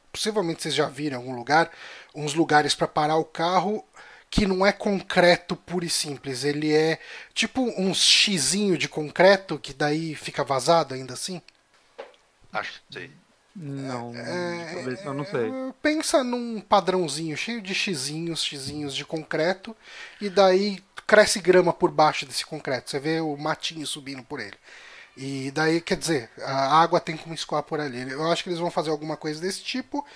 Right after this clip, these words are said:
Speaker 1: e daí o pomar vai virar algumas vagas, mas isso possivelmente vai ser lá pelo final de dois mil e vinte,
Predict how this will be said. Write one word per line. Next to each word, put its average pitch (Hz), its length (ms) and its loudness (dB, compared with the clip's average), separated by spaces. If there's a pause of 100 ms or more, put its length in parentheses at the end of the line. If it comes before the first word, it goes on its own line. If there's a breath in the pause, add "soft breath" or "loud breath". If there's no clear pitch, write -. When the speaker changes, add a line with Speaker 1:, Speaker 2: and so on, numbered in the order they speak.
(220 loud breath)
Speaker 1:
e 190 60 -6
daí 190 140 8
o 190 60 6
pomar 180 400 0
vai 170 140 4
virar 160 220 0
algumas 160 340 -4
vagas, 175 360 0 (300 loud breath)
mas 202 220 4
isso 196 180 0
possivelmente 180 480 -2
vai 170 80 -2
ser 185 180 0
lá 156 300 4
pelo 170 240 -6
final 147 360 -2
de 139 100 -8
dois 143 160 -4
mil 151 160 -8
e - 20 -8
vinte, 170 400 -8